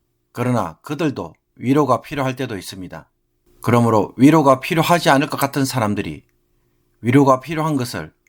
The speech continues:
오늘 살펴보고, 그들을 위하여 기도하며 돌아보는 하루가 되기를 원합니다. 이런 형편에 처한 바울은 디모데에게 두 가지를 부탁합니다.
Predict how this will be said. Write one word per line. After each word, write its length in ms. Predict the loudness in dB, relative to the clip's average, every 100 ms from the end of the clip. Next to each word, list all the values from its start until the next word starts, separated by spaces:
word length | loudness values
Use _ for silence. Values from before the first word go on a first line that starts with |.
| _ _ _ _
오늘 260 | -2 0 0
살펴보고, 680 | -2 -4 -4 -6 -8 -14 _ _ _ _ _ _ _ _ _ _
그들을 400 | 4 6 6 6
위하여 240 | 4 0
기도하며 640 | -6 -8 -6 -6 -8 -12 _ _ _ _ _ _ _ _ _ _ _ _ _ -2
돌아보는 560 | 0 2 -2 -8 -12 _ -16
하루가 280 | -10 -8 -8
되기를 280 | -8 -12 -14
원합니다. 600 | -14 -14 -14 -16 -20 _ _ _ _ _ _ _ _ _ _ _ _ _ 2
이런 320 | 4 6 4
형편에 400 | 2 2 2 2
처한 280 | 0 -4 -2
바울은 440 | -6 -6 -10 -14 _ _ _
디모데에게 640 | -8 -6 -2 -2 -2 -6 -10
두 80 |
가지를 340 | -8 -6 -6 -8
부탁합니다. 720 | -10 -14 -14 -14 -16 -20